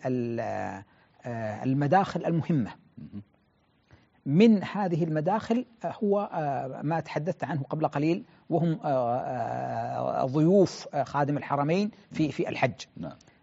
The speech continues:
Speaker 1: آه، وإن كان، يعني، آه، كل الحجيج ي-، ينبغي أن،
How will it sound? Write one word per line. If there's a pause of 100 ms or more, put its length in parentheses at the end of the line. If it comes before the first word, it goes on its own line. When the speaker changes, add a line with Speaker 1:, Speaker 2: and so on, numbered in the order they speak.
(140)
Speaker 1:
آه،
وإن
كان، (200)
يعني، (460)
آه،
كل
الحجيج
ي-، (100)
ينبغي
أن،